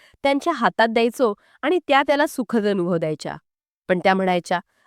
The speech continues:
"अरे दूर हो, नाहीतर कोणीतरी पाहिल आणि समस्या होईल." खरं तर मला त्यांना सुखद वेळेचा अनुभव देण्याची मोठी संधीच मिळत नव्हती. एके दिवशी मी त्यांच्या घरी गेलो तर आजोबा घरी नव्हते. आजी स्वयंपाकघरात काम करत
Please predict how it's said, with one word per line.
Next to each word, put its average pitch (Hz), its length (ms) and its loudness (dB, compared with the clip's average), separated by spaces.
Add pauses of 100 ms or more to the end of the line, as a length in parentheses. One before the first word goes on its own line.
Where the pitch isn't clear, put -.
"अरे 247 180 4
दूर 240 280 0
हो, 254 200 2 (280)
नाहीतर 208 260 0
कोणीतरी 247 400 0
पाहिल 254 380 0
आणि 277 140 2
समस्या 220 520 -2
होईल." 202 280 0 (800)
खरं 180 300 0
तर 208 80 2
मला 208 260 2
त्यांना 214 240 0
सुखद 214 460 -6
वेळेचा 208 340 0
अनुभव 196 280 2
देण्याची 190 420 -2
मोठी 233 360 0
संधीच 208 460 -2
मिळत 330 260 2
नव्हती. 302 340 -2 (720)
एके 285 280 0
दिवशी 339 300 2
मी 339 120 2
त्यांच्या 311 260 0
घरी 226 280 0
गेलो 247 280 4 (360)
तर 311 140 2
आजोबा 196 400 2
घरी 175 240 -2
नव्हते. 160 460 -6 (420)
आजी 185 300 2
स्वयंपाकघरात 185 760 0 (140)
काम 180 240 2
करत 175 220 0